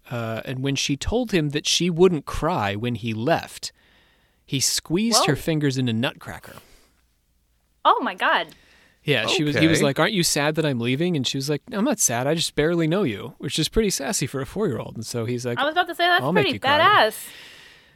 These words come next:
Speaker 1: Then
Speaker 2: Oh,
Speaker 1: he, yeah, then he
Speaker 2: okay.
Speaker 1: hurt her. So
Speaker 3: Uh,
Speaker 1: traumatizing relationship with Dad.
Speaker 3: Yeah, it doesn't
Speaker 2: Yeah.
Speaker 3: sound healthy.
Speaker 1: Her mother was also named Jessica and was often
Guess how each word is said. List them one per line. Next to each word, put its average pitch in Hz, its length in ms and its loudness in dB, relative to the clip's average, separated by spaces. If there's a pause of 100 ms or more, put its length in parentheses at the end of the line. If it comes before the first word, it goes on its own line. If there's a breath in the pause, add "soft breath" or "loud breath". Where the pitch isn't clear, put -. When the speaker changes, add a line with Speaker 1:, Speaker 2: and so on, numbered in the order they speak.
Speaker 1:
Then 139 140 0
Speaker 2:
Oh, 127 120 2
Speaker 1:
he, 113 120 -6
yeah, 131 180 -4
then 113 100 -2
he 120 60 -2
Speaker 2:
okay. 117 80 -2
Speaker 1:
hurt 123 120 0
her. - 160 -6 (560 loud breath)
So - 200 -2
Speaker 3:
Uh, 151 40 2
Speaker 1:
traumatizing 131 540 2
relationship 104 540 -6
with 107 120 -8
Dad. 110 280 -4 (1000)
Speaker 3:
Yeah, 311 220 -4
it - 140 -12
doesn't 196 240 2
Speaker 2:
Yeah. - 60 -8
Speaker 3:
sound 123 180 0
healthy. 90 340 -6 (420 soft breath)
Speaker 1:
Her 175 140 2
mother 240 300 2
was 170 160 4
also 175 340 4
named 113 320 2
Jessica 120 540 -2
and 139 160 0
was 135 240 0
often 135 380 0